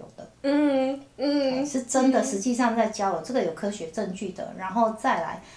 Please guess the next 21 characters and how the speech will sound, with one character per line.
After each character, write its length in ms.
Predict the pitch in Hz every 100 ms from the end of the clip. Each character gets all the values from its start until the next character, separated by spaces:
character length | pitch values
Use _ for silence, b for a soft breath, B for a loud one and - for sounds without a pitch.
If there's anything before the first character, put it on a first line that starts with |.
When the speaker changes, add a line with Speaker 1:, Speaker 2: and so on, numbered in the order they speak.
| B -
Speaker 1:
第 160 | 262
二 40 | 240
个， 180 | 214 165
透 260 | - 262
过 260 | 240 247 208
拥 120 | 208 165 - -
抱 160 | 214
的 120 | 170
时 160 | 170 180
候， 140 | 190
我 120 | 233 170
们 120 | 170 190
身 220 | - 269 269
体 100 | 180
会 160 | 233
产 260 | 226 175 180
生 280 | - 196 190
有 80 | 170
红 180 | - 160
外 160 | 180 180
线， 300 | - 196